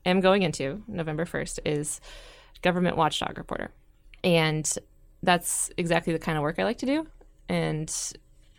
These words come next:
it's with a small team of really talented people. And I say that I'm not risk averse. I don't feel that it's a risk, actually, me going there. I feel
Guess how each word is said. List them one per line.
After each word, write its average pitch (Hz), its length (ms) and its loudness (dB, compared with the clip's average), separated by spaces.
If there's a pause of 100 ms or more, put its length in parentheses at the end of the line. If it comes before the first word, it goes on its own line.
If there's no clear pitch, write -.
(120)
it's 170 260 0
with 160 200 0
a 147 560 0
small - 320 -2
team 180 280 0
of 160 120 -4
really 151 160 -2
talented 143 380 -6
people. 202 380 0 (460)
And 196 100 4
I 190 60 6
say 269 220 4
that 220 100 6
I'm 190 80 6
not 185 100 4
risk 180 160 2
averse. 180 240 4
I 220 80 4
don't 285 200 4
feel 202 300 6
that 180 100 8
it's 165 160 4
a 156 80 2
risk, 156 360 0
actually, 151 400 -2
me 143 80 -4
going 147 540 -2
there. 143 440 0
I 165 120 4
feel 160 580 2